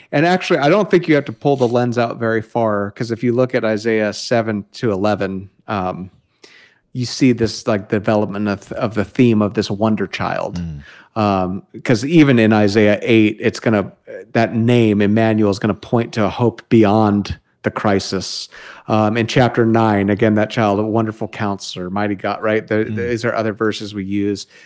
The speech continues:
Speaker 1: Chapter eleven, a sh-, a shoot, uh, from the stump of Jesse,
Speaker 2: Yeah.
Speaker 1: right?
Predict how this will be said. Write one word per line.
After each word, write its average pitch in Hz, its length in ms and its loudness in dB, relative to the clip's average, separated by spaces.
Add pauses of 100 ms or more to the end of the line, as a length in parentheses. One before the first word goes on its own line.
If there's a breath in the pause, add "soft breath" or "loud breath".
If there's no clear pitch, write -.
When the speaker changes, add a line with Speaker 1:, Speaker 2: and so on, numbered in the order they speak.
(100)
Speaker 1:
Chapter 131 360 0
eleven, 113 440 0
a 113 160 -2
sh-, 107 100 -10
a 127 220 -2
shoot, - 560 -2 (400 soft breath)
uh, 110 240 0
from 113 220 -2
the 107 60 -2
stump 117 320 -2
of 110 140 -6
Jesse, 107 460 -2
Speaker 2:
Yeah. 98 80 -2
Speaker 1:
right? 113 280 -2